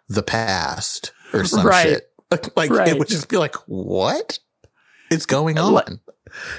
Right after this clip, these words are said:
Speaker 2: I'm wondering, was it, I'd have to look at the timeline, but I'm wondering how close that was to Prince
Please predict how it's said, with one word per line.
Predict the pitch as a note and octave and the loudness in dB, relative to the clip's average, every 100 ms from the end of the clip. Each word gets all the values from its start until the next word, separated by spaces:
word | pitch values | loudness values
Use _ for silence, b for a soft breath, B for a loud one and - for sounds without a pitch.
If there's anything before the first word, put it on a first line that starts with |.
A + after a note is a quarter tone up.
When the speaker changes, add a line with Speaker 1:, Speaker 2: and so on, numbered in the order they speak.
| B B - - | B B -14 -6
Speaker 2:
I'm | - C4 | 0 2
wondering, | A#3 C4 D4+ C#4+ - | 4 4 4 2 0
was | F3+ F#3 G3 | -2 0 0
it, | D4+ - _ _ _ _ | -2 -4 _ _ _ _
I'd | A3 - | -2 0
have | C#4+ | 0
to | D#4 | 2
look | E4+ - | 0 0
at | |
the | D3 | -4
timeline, | - D3+ D#3 C#3+ A#2+ A2+ A2+ | -2 0 2 0 -2 -2 0
but | E3 | 2
I'm | D3+ | 2
wondering | F3 A3+ A#3+ | 2 2 2
how | G#3 F3+ | 2 0
close | - D#3 D3 | 0 -2 0
that | C#3+ C3+ | 0 0
was | C3 B2+ A#2+ - | 0 0 -4 -8
to | - - B2 A#2 A2+ A2 A#2 _ | -8 -2 -2 0 -2 -4 -8 _
Prince | - D#3+ C#3+ D3 - - | -6 0 0 0 -4 -8